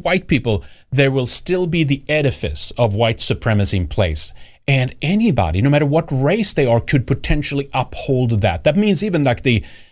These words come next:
the infrastructure, if you will, of, of government systems, of, of groups, of a-, agencies, of authorities is white supremacy. So what's the logical conclusion? Well, as he said, as I'll get to,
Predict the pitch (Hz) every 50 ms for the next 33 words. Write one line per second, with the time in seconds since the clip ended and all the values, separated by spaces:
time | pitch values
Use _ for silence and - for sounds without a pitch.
0 | _ _ _ _ _ _ _ _ _ - 123 139 - - - 190 226 262 285 262
1 | - - 143 - - - 147 107 - - - 117 101 95 85 - 104 92 98 95
2 | 95 92 - - 113 104 98 - 117 110 101 101 - 165 180 180 196 185 185 180
3 | - - - 156 147 - - - - 85 78 76 - - - 113 110 107 98 95
4 | 95 - 117 104 95 98 98 - 147 180 226 220 202 - - - - - - -
5 | 107 101 92 - - - - 101 95 - - 135 156 170 156 143 160 165 160 -
6 | - 160 151 151 143 139 139 135 - - - - - - _ - - 117 113 120
7 | - - - 180 175 170 156 135 117 104 101 92 - - - - 160 175 180 170
8 | - 147 131 135 135 135 131 - - 135 - - 131 120 110 104 - - 90 73
9 | - - - 127 117 139 180 185 - - - 160 135 127 131 127 120 120 113 -
10 | 110 - - 107 - - 247 226 156 120 101 85 98 113 127 120 131 127 - -
11 | 110 104 - - 139 135 - - 233 151 87 104 98 - 117 107 139 156 - -
12 | 95 80